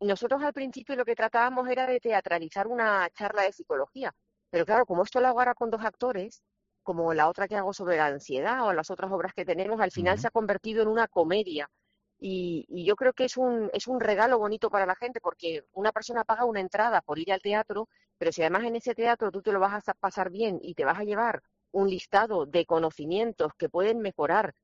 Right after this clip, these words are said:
Speaker 1: tu calidad de vida, tu bienestar físico, tu bienestar emocional, pues yo creo que es un, creo que es un regalo, ¿no? que, que hacemos a la gente en,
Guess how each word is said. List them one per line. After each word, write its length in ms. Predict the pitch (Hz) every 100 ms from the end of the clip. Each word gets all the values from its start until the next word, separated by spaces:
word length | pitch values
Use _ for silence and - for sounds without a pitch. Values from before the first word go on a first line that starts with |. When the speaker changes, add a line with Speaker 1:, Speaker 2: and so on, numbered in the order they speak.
| _ _ -
Speaker 1:
tu 180 | 202 -
calidad 460 | 165 156 147 175
de 100 | 208
vida, 300 | 185 214 196
tu 140 | 170 160
bienestar 460 | 156 147 - 180 -
físico, 360 | 202 226 180
tu 100 | 170
bienestar 380 | 156 147 - 165
emocional, 580 | 185 190 - 170 175 220 _ _ _ -
pues 140 | 156
yo 120 | 151 190
creo 160 | 226
que 80 | 214
es 120 | 226
un, 360 | 226 208 180 - - 160 - -
creo 140 | 214
que 60 | 262
es 80 | 226
un 100 | 196
regalo, 400 | 143 151 135 127
¿no? 140 | 190
que, 280 | - 175 143
que 100 | -
hacemos 320 | 151 - 170 175
a 60 | 156
la 100 | 147
gente 460 | 170 175 208 226 - - _ _
en, 460 | 170 160 147 147